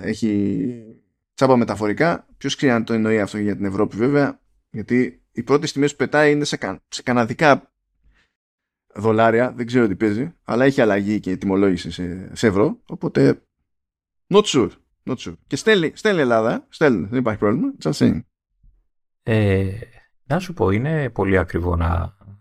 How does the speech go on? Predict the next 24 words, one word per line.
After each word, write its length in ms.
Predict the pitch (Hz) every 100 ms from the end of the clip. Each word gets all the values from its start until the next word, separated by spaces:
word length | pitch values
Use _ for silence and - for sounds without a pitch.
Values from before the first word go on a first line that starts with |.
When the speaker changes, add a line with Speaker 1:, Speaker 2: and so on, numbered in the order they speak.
| -
Speaker 2:
να 200 | 95 92
βάλουμε 260 | 90 90
μουσική 320 | 87 87 - 95
επένδυση 440 | 87 95 87 -
στο 120 | -
επεισόδιο. 480 | 110 - 95 90 - _ _ _ _ _ _ _ _ _
Rights 400 | - 98 98 90 -
και 100 | 90
τέτοια 260 | 101 -
εννοώ. 500 | - 95 92 92 92 90 _ _ _ _ _ _ _ _ _ _
Speaker 1:
Ε, 680 | 123 127 135 135 131 131 127 -
να 160 | - 131
σου 100 | -
πω, 80 | 156
πρέπει 180 | 147 151
να 140 | 143
ρωτήσω 380 | 131 143 135 135 123 117 113 107 107 113 131 76 71 - _ _
ξανά. 300 | - 113 104
Είχα 160 | 107
ρωτήσει 280 | 143 120 165
κάποτε. 440 | - 87 85 120 - _ _ _ _ _ _ _
Αλλά 260 | 127 110 117
ήταν, 260 | 139 151
ε, 760 | 143 135 135 131 123 120 113